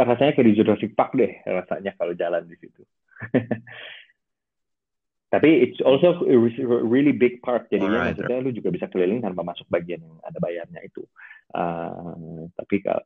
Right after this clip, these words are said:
Speaker 1: udah sekalian, jalan aja keliling. Eh, soalnya lumayan besar tamannya.
Speaker 2: Alright. Tadi kita ada ke Barcelona Pavilion yang which is very minimalis, very modern di tahun sembilan belas dua puluhan. Terus juga ada yang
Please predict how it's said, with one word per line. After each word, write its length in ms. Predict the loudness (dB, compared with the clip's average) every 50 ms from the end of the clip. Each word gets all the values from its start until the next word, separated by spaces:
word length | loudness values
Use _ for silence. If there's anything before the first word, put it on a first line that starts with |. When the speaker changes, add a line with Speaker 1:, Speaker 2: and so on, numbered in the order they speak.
| _ -8
Speaker 1:
udah 240 | -8 -8 -8 -10 -12 _ _ _
sekalian, 320 | -8 -4 -2 -2 -2 -4 -4 -4
jalan 240 | -2 -2 -2 -2 -2 0
aja 160 | 2 2 2
keliling. 480 | 2 2 2 2 4 4 2 0 -4 -8 -16 _ _ _ _ -14
Eh, 520 | -14 -14 -14 -16 -20 -20 -20 -20 -20 -20 -20 _ _ _ -20 _ _ _ _ -8
soalnya 320 | -4 0 2 4 4 4
lumayan 160 | 2 2 -2
besar 320 | -4 -4 -2 0 -2 -2 -2 -6 _ -10
tamannya. 400 | -8 -8 -8 -10 -12 -14 -16 -16 -20 _ _ _ _ _
Speaker 2:
Alright. 480 | -4 -2 -2 0 0 -2 -2 -2 -4 -6 -8 _ _ _ _ _ _ _ _ _ _ _ -4
Tadi 120 | -4 -2 -2
kita 320 | -2 0 0 0 0 -2
ada 80 | -4 -6
ke 320 | -4 -2 -2 0 0 0
Barcelona 560 | 0 -2 -4 -4 -4 -4 -4 -4 -2 -4 -4
Pavilion 640 | -4 -2 -4 -4 -4 -6 -6 -4 -2 -2 -2 -2 -4
yang 160 | -6 -10 -14
which 240 | -16 -18 -20 -18 -12
is 240 | -10 -10 -10 -10 -14 _ _ _ _ _ _
very 320 | -2 -2 0 0 0 -2 -2
minimalis, 640 | -2 -4 -4 -4 -4 -4 -2 -2 0 0 -2 -2 -4
very 240 | -4 -2 -2 -2
modern 560 | -2 -4 -4 -6 -6 -2 0 2 2 0 -2 -6 -8
di 80 | -8 -6
tahun 240 | -4 -4 -4 -4 -6
sembilan 320 | -8 -10 -8 -6 -6 -6
belas 400 | -4 -2 -2 -2 -2 -6 -12 -8
dua 160 | -6 -4 -4
puluhan. 640 | -4 -2 -4 -2 0 2 2 2 2 2 0 -4 -10 -8 -6
Terus 160 | -6 -6 -6
juga 320 | -8 -8 -4 -2 -2 -2
ada 160 | -2 -4 -2
yang 240 | -2 0 0 -2 -2